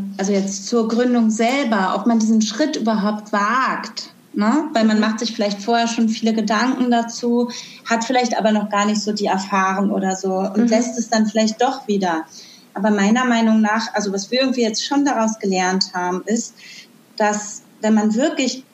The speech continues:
Speaker 1: dahinter ist, wenn man es wirklich, sag ich mal, aus vollem Herzen macht und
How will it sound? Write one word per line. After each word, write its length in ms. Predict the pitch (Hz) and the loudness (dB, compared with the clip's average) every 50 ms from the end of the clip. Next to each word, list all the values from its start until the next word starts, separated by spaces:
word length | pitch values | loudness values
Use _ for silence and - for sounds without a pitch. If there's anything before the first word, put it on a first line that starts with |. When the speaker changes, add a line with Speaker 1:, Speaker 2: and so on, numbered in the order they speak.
| _ - | _ -2
Speaker 1:
dahinter 680 | 240 226 220 233 240 240 240 220 233 208 180 - 113 160 | 0 2 2 4 4 4 2 2 0 0 -2 -2 -4 -4
ist, 240 | 160 165 - - - | -6 -6 -10 -8 -4
wenn 120 | 202 208 220 | 0 2 2
man 160 | 233 226 233 | 2 2 2
es 160 | 233 226 - | 0 0 0
wirklich, 460 | 233 254 254 285 269 262 240 - 262 - - | 0 0 0 0 0 0 -2 -4 -8 -6 -4
sag 160 | 233 233 233 | -2 -2 0
ich 120 | 226 226 226 | -2 0 0
mal, 100 | 233 208 | 0 0
aus 140 | 220 220 - | 0 -2 -2
vollem 340 | - 233 226 240 240 240 | -2 0 0 2 2 2
Herzen 540 | 220 214 214 220 220 226 220 220 - 247 233 | 2 2 2 2 2 0 0 -2 0 2 2
macht 420 | 214 208 214 220 220 220 - - - | 2 2 2 0 -2 -4 -6 -4 -2
und 240 | 214 208 202 196 | 0 0 0 0